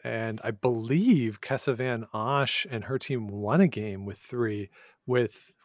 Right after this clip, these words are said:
Kessa Van Osh not actually participating in that game, as she was one of the members who was sick.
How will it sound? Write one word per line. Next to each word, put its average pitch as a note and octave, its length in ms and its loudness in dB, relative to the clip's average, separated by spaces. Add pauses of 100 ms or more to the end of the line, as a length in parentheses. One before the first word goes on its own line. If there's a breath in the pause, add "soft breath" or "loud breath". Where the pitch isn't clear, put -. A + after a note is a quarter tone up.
(140)
Kessa B2+ 260 0
Van A#2 200 -2
Osh A2 200 -4
not A2 280 -4
actually A2 340 -4 (160)
participating B2+ 600 4
in B2 60 0
that A2 180 -4
game, A#2+ 260 -2
as A2 100 -6
she D3 100 -8
was C3 120 -6
one C#3 80 0
of B2 60 -2
the A#2+ 60 -6
members A#2 260 -6
who A#2+ 100 -4
was A2+ 140 -6
sick. B2+ 420 -2